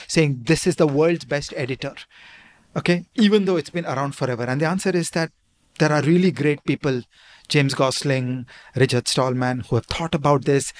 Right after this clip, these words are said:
have built it, have engineered it, to the point where I say to you that, you know what, you could be writing hundred lines of Lisp code and building your own productivity world on top of Emacs.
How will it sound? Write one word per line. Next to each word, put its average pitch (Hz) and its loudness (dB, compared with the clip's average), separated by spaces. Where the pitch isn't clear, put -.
have 110 -2
built 151 2
it, 143 -2
have 131 -4
engineered 135 2
it, 135 -4
to 170 4
the 160 4
point 160 0
where 139 0
I 147 -4
say 143 -4
to 143 -4
you 135 0
that, 131 -6
you 165 2
know 190 2
what, 175 -4
you 135 4
could 214 2
be 180 4
writing 143 -2
hundred 170 0
lines 156 -2
of 131 -4
Lisp 143 -4
code 127 -2
and 139 4
building 151 2
your 135 2
own 160 0
productivity 135 -2
world 123 2
on 143 -2
top 127 -2
of 131 -4
Emacs. 123 -6